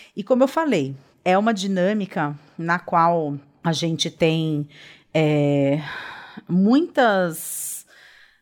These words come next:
ahn, formas de esconder o problema das outras pessoas, porque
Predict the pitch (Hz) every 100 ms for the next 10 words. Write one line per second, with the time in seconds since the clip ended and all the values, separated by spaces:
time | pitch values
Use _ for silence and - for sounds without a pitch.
0 | _ 170 160 156 151 147 143 - - 202
1 | 208 269 226 175 147 147 - - - -
2 | 160 143 143 143 165 165 151 151 147 -
3 | - 226 226 190 185 277 269 214 185 185
4 | 185 170 175 170 165 156 - 156 - 180
5 | 208 202 165 - 170 160